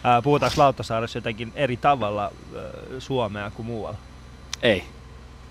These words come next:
Speaker 2: Ei todellakaan. Lauttasaarelaiset on itse asiassa aika, aika sisäänpäin kääntyneitä itse asiassa semmosia, tiedätkö, että yhtäkkiä meillä on vaan oma saari.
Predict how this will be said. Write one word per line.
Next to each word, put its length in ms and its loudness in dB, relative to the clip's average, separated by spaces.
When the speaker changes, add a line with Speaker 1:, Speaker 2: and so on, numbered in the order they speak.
Speaker 2:
Ei 80 -4
todellakaan. 480 0
Lauttasaarelaiset 640 4
on 60 4
itse 160 0
asiassa 140 2
aika, 160 4
aika 320 2
sisäänpäin 500 2
kääntyneitä 680 0
itse 320 -4
asiassa 240 -6
semmosia, 280 -4
tiedätkö, 360 -4
että 120 -6
yhtäkkiä 360 -8
meillä 180 -2
on 80 -4
vaan 160 2
oma 220 0
saari. 340 -4